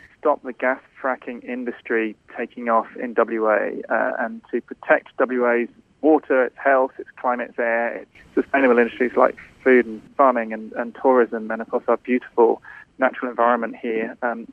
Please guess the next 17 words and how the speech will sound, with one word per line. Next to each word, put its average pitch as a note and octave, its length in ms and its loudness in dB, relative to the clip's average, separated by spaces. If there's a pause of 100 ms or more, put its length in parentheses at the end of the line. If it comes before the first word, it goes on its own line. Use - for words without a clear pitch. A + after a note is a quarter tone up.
from A#2+ 420 0 (100)
what B2 180 0
is A#2+ 120 -6 (120)
a B2 260 0
very A#2+ 380 2 (420)
uh, B2 200 0 (120)
dangerous B2+ 360 -4
and B2+ 100 -8
accident-prone B2 760 -12
industry. C3+ 380 -8 (540)
The D#3 220 2
Department F3 480 0
of D3+ 140 0 (300)
Mines D3 520 0
and C#3 120 -6
Petroleum C#3 800 -8
here, B2 480 -6